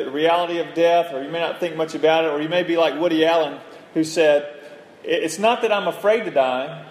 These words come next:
I just don't want to be there when it happens." You know.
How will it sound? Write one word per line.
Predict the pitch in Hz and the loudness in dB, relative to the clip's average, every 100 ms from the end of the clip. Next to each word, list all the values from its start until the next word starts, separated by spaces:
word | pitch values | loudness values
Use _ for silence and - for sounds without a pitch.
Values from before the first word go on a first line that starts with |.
| - | 0
I | 175 | 0
just | 196 175 | 0 -2
don't | 190 185 | 0 0
want | 170 | -2
to | |
be | 160 175 | 0 2
there | 175 | 2
when | 165 151 | 2 -2
it | |
happens." | 156 180 180 107 - - - - - - - - - | -4 -4 -6 -10 -14 -18 -20 -20 -20 -14 -12 -12 -8
You | |
know. | 131 120 | -8 -8